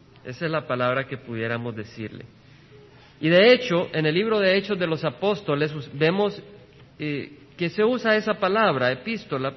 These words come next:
por supuesto, la traducen carta en Hechos quince. Está hablando, eh,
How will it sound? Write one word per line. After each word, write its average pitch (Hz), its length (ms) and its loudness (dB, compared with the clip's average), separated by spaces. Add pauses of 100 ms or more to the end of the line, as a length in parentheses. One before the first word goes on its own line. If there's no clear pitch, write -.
(120)
por 156 140 -6
supuesto, 170 720 -4 (440)
la 156 200 2
traducen 196 540 2
carta 175 640 0 (880)
en 151 160 -2
Hechos 185 360 -2
quince. 175 680 -2 (3000)
Está 202 320 2
hablando, 214 560 4 (1120)
eh, 90 100 -14